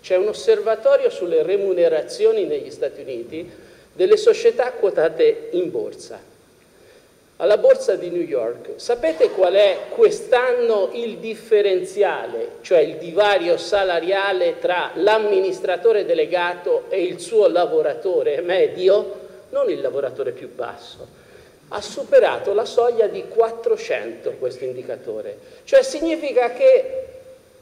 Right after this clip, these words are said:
questo amministratore delegato in un solo giorno di lavoro guadagna più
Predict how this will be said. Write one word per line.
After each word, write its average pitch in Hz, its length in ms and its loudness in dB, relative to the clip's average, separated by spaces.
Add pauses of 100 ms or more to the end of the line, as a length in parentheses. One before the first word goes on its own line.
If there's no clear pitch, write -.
questo 302 420 -2
amministratore 202 680 0
delegato 147 580 -2
in 214 120 -6
un 262 200 -2
solo 339 480 2
giorno 196 460 6
di 156 160 -8
lavoro 143 920 -2
guadagna 185 840 0 (140)
più 339 520 -10